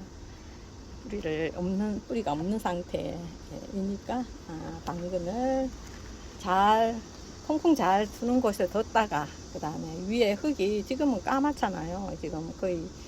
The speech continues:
흙이 물에 젖어 있기 때문에, 예, 짙은 색깔인데, 어, 수분이 어느 정도 날아가고 나면은 회색, 옅은 색으로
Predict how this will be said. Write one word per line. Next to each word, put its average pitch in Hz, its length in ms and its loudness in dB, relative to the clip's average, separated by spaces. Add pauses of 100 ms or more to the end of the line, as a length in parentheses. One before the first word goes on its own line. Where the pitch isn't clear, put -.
(300)
흙이 190 380 0
물에 226 240 6
젖어 208 260 4
있기 180 240 2
때문에, 160 600 -2
예, 156 400 -6 (220)
짙은 226 280 -2
색깔인데, 160 580 -2 (720)
어, 196 220 0
수분이 349 340 8
어느 262 160 10
정도 233 260 8
날아가고 208 640 8
나면은 156 720 0 (160)
회색, 277 460 4 (320)
옅은 269 280 8
색으로 160 480 2